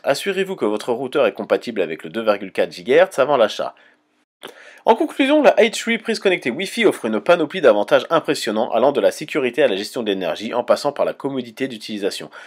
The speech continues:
Cependant, il est essentiel de prendre en compte la limitation liée à la compatibilité Wi-Fi pour vous assurer que ce produit répond bien à vos besoins spécifiques. Ne manquez pas cette opportunité de rendre votre domicile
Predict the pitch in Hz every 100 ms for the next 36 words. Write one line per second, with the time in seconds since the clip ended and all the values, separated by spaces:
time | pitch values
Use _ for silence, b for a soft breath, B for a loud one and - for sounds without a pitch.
0 | B - 143 208 196 165 202 202 - 190
1 | 151 131 143 143 139 175 151 98 117 151
2 | 143 - 135 117 147 104 87 127 123 127
3 | 127 123 - - 175 - 226 214 117 110
4 | 143 - 123 - 101 95 - 92 143 135
5 | 104 87 123 131 101 82 92 120 135 -
6 | 123 104 - 73 B B B 147 185 196
7 | 190 180 180 175 156 143 147 135 139 139
8 | 123 120 117 107 98 107 101 - 110 104